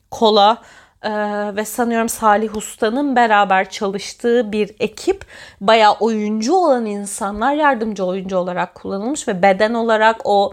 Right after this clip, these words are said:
abuklamayı kendileri doğaçlama olarak yaptıkları yerler için bir çalışma yapmışlar ve çok altından kalkılmış bir, e, kullanım olmuş. Enerjiyi doğru yere akıtmak bu.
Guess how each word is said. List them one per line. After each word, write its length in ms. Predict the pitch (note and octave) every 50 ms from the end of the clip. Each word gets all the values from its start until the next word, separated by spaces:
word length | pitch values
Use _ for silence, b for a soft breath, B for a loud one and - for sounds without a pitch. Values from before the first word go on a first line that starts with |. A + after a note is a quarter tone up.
| B B B B B -
abuklamayı 680 | - G#3 G3 G3+ G3+ - - A3 G#3+ A3+ A#3 A#3+ A3+ -
kendileri 520 | - A3+ G#3 F#3+ G3+ G3+ G3+ G3+ G#3 G#3
doğaçlama 500 | G#3 F#3+ F3 G3 G3 - G#3+ G3+ G3+ A3
olarak 320 | A#3 A#3+ A3+ A3 A3 - A#3
yaptıkları 440 | G#3 - _ - - - A3+ A#3
yerler 280 | A#3+ A3 G#3+ G#3 G#3+ B3
için 220 | B3+ B3+ - C4+
bir 80 | B3+ C4
çalışma 580 | - - - A3 F#3+ G#3+ G#3 - - A#3+ B3 D4
yapmışlar 600 | C4+ A3+ F#3+ - - G3 - - - D3+ F#4 G4 B B B B B
ve 40 | A#3+
çok 260 | - G4 F#4+ - -
altından 600 | A#3+ A#3 G#3 A3 - C4 A#3+ B3 C4 C4+ D#4 D4+
kalkılmış 760 | - B3+ A3 G#3+ - - - B3 - A#3 C4+ F#4 - - B B B B B B B
bir, 500 | G#3 G#3 A#3+ B3 B3+ C4+ C4 - - - -
e, 220 | - A3 G#3 G3+ G3+
kullanım 520 | G3+ - - A3+ A3+ G#3+ A3 B3 C4 C4+
olmuş. 340 | B3 A#3 G#3 A3+ F#4 - - - -
Enerjiyi 1400 | G#3 A3+ A#3 A#3 B3 C4 C4 C#4+ C#4+ C#4+ C#4 C#4 D#4+ F#4+ G#4 - - _ _ _ _ _ - G#3 A3+ D#4+ F4 C#4 A#3+
doğru 260 | B3 A#3+ A#3+ B3+ D4
yere 240 | E4 D#4 B3 A3+ G#3
akıtmak 580 | G3 G3 - - - - D#4+ D#4+ F#4 F#4 - - -
bu. 300 | A3 A#3 C#4 E4+ A#4+